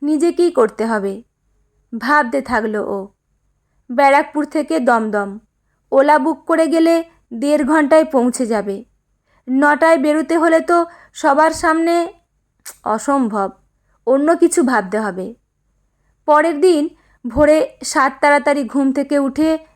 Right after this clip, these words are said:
নিচে নেমে ভোম্বলকে সকালের খাবারটা খাইয়েই নিয়ে বেরিয়ে পড়ল সবাই ওঠার আগে। ক্যাব মোড়ের মাথায় দাঁড়িয়েছিল। দমদমে এসে যখন পৌঁছালো, ততক্ষণে সুচরিতা পৌঁছে গেছে।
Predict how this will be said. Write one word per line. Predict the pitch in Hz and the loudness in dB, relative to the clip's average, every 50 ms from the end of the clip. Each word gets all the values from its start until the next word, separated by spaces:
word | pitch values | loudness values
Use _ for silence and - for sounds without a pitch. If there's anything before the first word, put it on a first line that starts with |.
| _ - 247 | _ -8 -4
নিচে | 254 277 277 254 269 294 285 277 | -2 -2 -2 -2 0 2 2 2
নেমে | 269 269 269 262 277 285 285 | 2 2 2 2 2 2 2
ভোম্বলকে | 240 247 262 247 254 262 285 277 269 277 285 285 | 2 2 0 0 2 2 2 2 0 0 -2 -4
সকালের | 277 - 294 254 247 - 262 254 262 269 262 | -2 0 0 0 0 0 0 2 2 0 0
খাবারটা | 262 - 269 247 233 247 247 247 - 262 254 | 0 -2 -2 0 0 0 -2 0 -2 -4 -2
খাইয়েই | 262 - 269 240 247 247 302 330 311 277 285 277 _ _ _ _ - | -2 -2 -2 -2 0 0 -2 -2 -2 -2 -4 -6 _ _ _ _ -8
নিয়ে | 247 247 247 247 247 247 254 | -4 -4 -2 0 0 0 0
বেরিয়ে | 214 247 240 226 247 254 254 | 0 0 0 0 2 0 0
পড়ল | 247 254 262 262 262 269 294 339 415 427 - - _ _ | 2 2 2 2 4 4 4 4 2 0 -4 -14 _ _
সবাই | - - 269 233 226 240 240 240 | -10 -4 -4 -2 0 0 -2 -2
ওঠার | 226 226 226 214 233 220 | -4 -6 -6 -6 -6 -4
আগে। | 214 208 202 190 208 196 202 _ _ _ _ _ _ _ _ _ _ _ _ _ _ _ _ _ _ _ _ _ _ _ _ _ _ _ _ _ _ _ _ _ _ _ _ _ _ | -4 -4 -6 -6 -8 -10 -10 _ _ _ _ _ _ _ _ _ _ _ _ _ _ _ _ _ _ _ _ _ _ _ _ _ _ _ _ _ _ _ _ _ _ _ _ _ _
ক্যাব | - 285 302 302 262 247 247 - _ _ _ _ _ _ _ _ _ _ - | -2 0 2 2 2 0 -2 -6 _ _ _ _ _ _ _ _ _ _ -4
মোড়ের | 247 269 277 277 277 285 277 | 0 2 2 4 4 2 2
মাথায় | 277 262 269 269 277 302 339 381 - | 2 0 0 0 2 2 2 2 2
দাঁড়িয়েছিল। | 294 262 233 220 214 208 208 - 214 196 196 190 208 _ _ _ _ _ _ _ _ _ _ - - | 2 0 0 0 -4 -6 -8 -8 -12 -10 -12 -12 -14 _ _ _ _ _ _ _ _ _ _ -12 -6
দমদমে | 240 220 294 285 277 277 269 285 277 277 285 277 | 0 0 2 2 2 0 0 0 0 2 0 0
এসে | 277 277 311 302 | 0 0 -2 -2
যখন | 254 302 302 302 - 302 285 | 0 0 0 0 0 -2 -2
পৌঁছালো, | 262 - 285 277 285 - 320 320 320 370 466 523 - _ _ _ _ _ _ _ _ - | 0 0 0 0 0 0 0 2 2 2 0 -2 -4 _ _ _ _ _ _ _ _ -4
ততক্ষণে | - 277 285 294 359 359 - - 381 370 392 | -2 -2 0 -2 -2 -4 -2 -2 0 0 0
সুচরিতা | 370 - 339 285 - 349 349 349 - 349 339 | 0 0 -2 0 2 2 2 2 2 0 0
পৌঁছে | - 311 285 277 269 - 254 214 | 2 0 0 0 0 -2 -4 -4
গেছে। | 214 196 185 - - 190 214 | -4 -4 -6 -6 -8 -12 -12